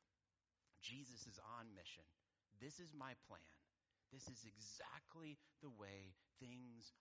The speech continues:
are supposed to be going. So listen to him." And that word, that quote, "Listen to him," comes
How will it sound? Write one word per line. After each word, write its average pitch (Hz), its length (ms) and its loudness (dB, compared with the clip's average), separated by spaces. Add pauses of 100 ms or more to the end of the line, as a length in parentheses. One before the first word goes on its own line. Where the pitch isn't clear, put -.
are 107 120 -2
supposed - 640 -4
to 98 60 -8
be 95 220 -6
going. 92 380 -4 (680)
So 120 400 6
listen 107 380 0 (100)
to 92 60 0 (140)
him." 82 160 -6 (1400)
And 139 100 2
that 135 240 8
word, 135 400 4
that 123 240 4
quote, 135 260 4
"Listen 143 280 0
to 123 40 0
him," 123 180 2
comes 127 420 0